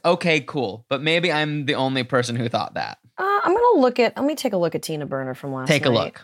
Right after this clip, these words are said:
Speaker 1: look.
Speaker 2: Um, again.
Speaker 1: While you do that, and we can also
Speaker 2: Yeah.
Speaker 1: save this for the runway because we
Speaker 2: No,
Speaker 1: have to
Speaker 2: I
Speaker 1: talk
Speaker 2: don't.
Speaker 1: about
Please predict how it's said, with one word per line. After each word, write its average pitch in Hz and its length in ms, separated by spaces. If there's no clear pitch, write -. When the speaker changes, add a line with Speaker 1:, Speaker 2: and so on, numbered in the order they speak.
Speaker 1:
look. - 60
Speaker 2:
Um, 165 520
again. 160 240
Speaker 1:
While 214 200
you 214 340
do 185 240
that, 135 420
and 170 140
we 240 100
can 233 140
also 156 180
Speaker 2:
Yeah. 151 120
Speaker 1:
save 120 240
this 117 200
for 127 140
the 113 100
runway 110 440
because 127 320
we - 80
Speaker 2:
No, - 60
Speaker 1:
have - 180
to 160 60
Speaker 2:
I - 20
Speaker 1:
talk 175 220
Speaker 2:
don't. - 40
Speaker 1:
about 139 300